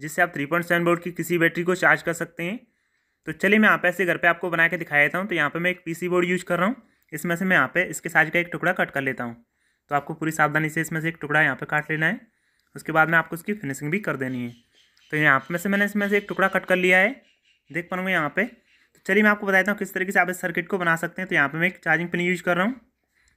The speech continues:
ये आपको मार्केट में एक से दो रुपये की मिल जाएगी। तो देख पाऊँगा यहाँ पे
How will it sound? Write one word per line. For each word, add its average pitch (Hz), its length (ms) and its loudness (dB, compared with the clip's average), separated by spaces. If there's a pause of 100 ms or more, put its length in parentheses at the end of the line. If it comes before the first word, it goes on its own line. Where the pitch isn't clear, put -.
ये 156 60 0
आपको 165 220 0
मार्केट 175 340 2
में 190 120 0
एक 175 140 -6
से 180 60 -6
दो 160 120 -2
रुपये 170 200 -2
की 175 100 -2
मिल 160 180 -2
जाएगी। 175 280 2 (1080)
तो 143 60 -6
देख 165 200 -4
पाऊँगा 175 180 0
यहाँ 147 280 2
पे 190 100 -2